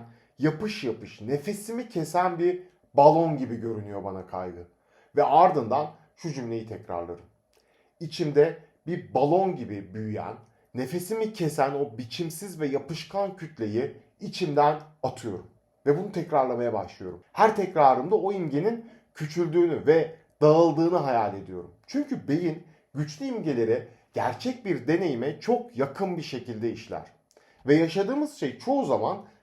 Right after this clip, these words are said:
gerçekliğin kendisi değil, yarattığımız içsel temsil biçimidir. Elbette tek cümleyle her şeyi çözmek her zaman mümkün olmayabilir.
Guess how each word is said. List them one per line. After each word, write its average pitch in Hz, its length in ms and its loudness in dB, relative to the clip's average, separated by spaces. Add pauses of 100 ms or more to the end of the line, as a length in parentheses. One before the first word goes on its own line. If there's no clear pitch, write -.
(120)
gerçekliğin 170 640 0
kendisi 190 520 -4
değil, 151 340 -4 (300)
yarattığımız 170 760 4 (340)
içsel 202 540 4
temsil 151 440 -4
biçimidir. 90 540 -12 (400)
Elbette 214 540 2
tek 214 280 -2
cümleyle 131 640 -2 (200)
her 208 220 6
şeyi 143 300 -6
çözmek 139 460 -2
her 175 200 2
zaman 127 340 -2
mümkün 160 520 -6 (420)
olmayabilir. 139 760 2